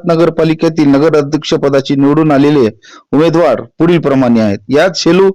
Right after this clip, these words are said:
नगरपालिका नगराध्यक्षपदी भारतीय जनता पार्टीचे उमेदवार मिलिंद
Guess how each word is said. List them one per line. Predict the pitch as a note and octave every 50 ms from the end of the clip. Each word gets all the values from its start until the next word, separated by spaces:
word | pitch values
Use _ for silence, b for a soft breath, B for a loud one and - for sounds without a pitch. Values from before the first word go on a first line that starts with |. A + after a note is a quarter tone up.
| b b b b b b
नगरपालिका | - D3+ D#3+ E3+ F3+ F3 F3+ F3+ E3+ E3+ E3+ F#3 F#3 D#3+
नगराध्यक्षपदी | D#3+ D3+ D#3 E3+ D#3 D#3 D3+ D3 E3 - - D3+ D3+ D#3 D#3 D#3+ D#3+ C#3 B2
भारतीय | A#2+ B2+ C3+ C#3+ - E3 F3 F3 D#3+
जनता | D#3 D3+ D3+ D#3 D#3+ D#3+ C#3 A2+ G#2+ B B B B B B _
पार्टीचे | - C3+ C#3+ C#3+ C#3 D#3+ D#3 - D#3+
उमेदवार | D3 C#3+ D#3 D#3 C#3+ C#3+ D3+ C#3+ B2 A#2 B2
मिलिंद | B2+ C3 C#3+ D#3 E3+ E3+ F3+ E3